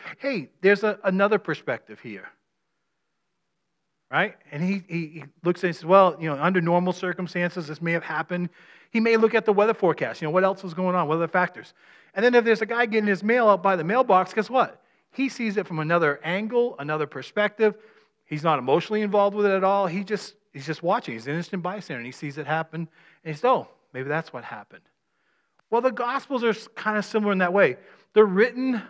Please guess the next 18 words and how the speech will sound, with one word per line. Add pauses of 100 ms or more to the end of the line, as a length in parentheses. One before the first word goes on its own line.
(100)
by
different
people, (480)
different (100)
audience,
inspired
by
God, (540)
but
with
different (360)
perspective. (380)
And
also,
they're
writing
to
different